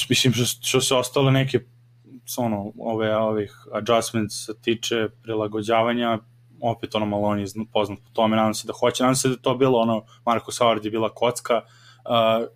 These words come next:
minute, mi to na-, ja bi najviše samo to što ste rekli, minute, jer baš je bilo u četvrtoj četvrtini, opet je uradio ono ko što radio, beše sa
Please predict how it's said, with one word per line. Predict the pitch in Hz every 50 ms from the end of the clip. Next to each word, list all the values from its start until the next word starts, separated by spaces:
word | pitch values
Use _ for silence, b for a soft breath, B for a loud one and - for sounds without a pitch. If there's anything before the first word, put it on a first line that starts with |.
| _ _ _ _ _ -
minute, | 127 120 123 123 135 160 160 160 - 139
mi | 143 139 139 139
to | - 151
na-, | 147 147 139 143 143 151
ja | 151
bi | 151
najviše | 151 156 156 156 - - -
samo | - 160 156 151
to | - 156
što | 143 - -
ste | - -
rekli, | 143 151 156 - - 139
minute, | 135 123 131 143 147 - -
jer | 135 131 127 127 127
baš | 123 123 131 131 - -
je | 131
bilo | 127 143 143 139 131
u | 127
četvrtoj | - - 135 135 - 139
četvrtini, | 139 - - 127 - - 147 143 127 117 - b b b b
opet | b 127 - - 135 -
je | 139
uradio | 127 127 131 131 135
ono | 135 139 135 135
ko | - 143
što | 143 - -
radio, | 135 131 131 143 139 135 113 107 _ _ _ b b b b b b b b
beše | b - 139 135 - -
sa | - - -